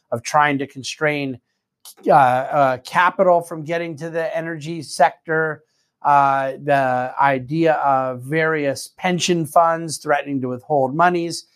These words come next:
congressional pressure to banks to not bank the sector. There, there, we know all of these, you know, left, right jabs and, and combinations have been coming at the oil industry. That, that's known. But I just believe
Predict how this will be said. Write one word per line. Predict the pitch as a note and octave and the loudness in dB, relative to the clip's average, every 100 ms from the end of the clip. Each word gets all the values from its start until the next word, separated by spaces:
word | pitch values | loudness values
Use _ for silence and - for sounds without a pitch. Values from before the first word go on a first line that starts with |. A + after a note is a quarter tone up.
| _ _ | _ _
congressional | - D3 B2+ D3+ F#3 - F#3 E3+ | -6 -4 2 4 4 2 -4 -4
pressure | - E3+ D#3+ - E3 | 0 0 0 -4 -6
to | - | -6
banks | A2+ A2+ E3 F3 F3+ - | -8 -2 0 0 -4 -8
to | - | -8
not | C3+ B2 A#2+ | -2 -2 -2
bank | D3+ F#3 G3 | -2 -2 -4
the | G3+ | -10
sector. | E3 - E3+ - F3 E3 _ _ _ _ _ | -4 0 0 -2 -6 -6 _ _ _ _ _
There, | F#3+ G3 | 2 2
there, | G3 G#3+ F#3+ | 2 0 2
we | G3+ | -2
know | G#3 A#3 B3 | 2 6 8
all | G#3 G3 G3 | 8 8 6
of | F3+ | 2
these, | E3+ E3 C#3 F3+ | -2 -6 -8 -8
you | |
know, | E3+ D3 | 0 2
left, | C#3+ F3+ F#3 - | 4 4 4 0
right | D#3 E3+ F3 D#3 C#3+ | 0 2 2 -2 -12
jabs | C3 E3 E3+ E3 D#3 C#3 | -4 2 4 2 -2 -10
and, | D3 C3+ C#3 | -8 -10 -8
and | D3+ D3 C#3+ D3+ D#3+ | -8 -6 -8 -12 -4
combinations | F3 F#3 E3+ E3 E3+ - F3 F3 D3 | 2 2 2 -4 -8 -8 -10 -12 -10
have | D#3 D3 C#3+ | -8 -8 -8
been | D3 D3 C#3 | -2 -2 0
coming | F#3 G3 D#3+ C#3+ | 0 2 0 -6
at | C3 | -6
the | C#3+ | 0
oil | D#3+ F3+ C3+ | 4 4 4
industry. | B2 A#2+ - B2+ | -2 -10 -14 -2
That, | C#3 E3 - | 2 2 2
that's | E3+ F3+ - D3+ | 0 0 -2 -8
known. | D3+ C3+ C3+ C#3 _ _ _ _ _ _ _ - | -4 -4 -6 -12 _ _ _ _ _ _ _ 2
But | G3 | 6
I | F#3+ | 6
just | E3+ A3 F#3+ E3+ | 4 0 0 0
believe | F#3 F3 A3 G#3+ F#3 | -2 -2 -2 -2 -6